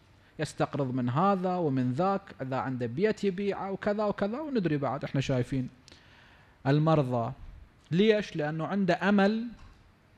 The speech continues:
بأنه بهذه الحركات يعالج.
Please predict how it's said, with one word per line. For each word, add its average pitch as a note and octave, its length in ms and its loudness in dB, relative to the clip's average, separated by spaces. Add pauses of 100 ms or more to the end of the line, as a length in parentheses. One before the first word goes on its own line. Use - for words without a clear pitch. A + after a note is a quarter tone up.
(220)
بأنه C#3 580 2
بهذه C3+ 440 6
الحركات B2 640 -2
يعالج. F#3 480 -2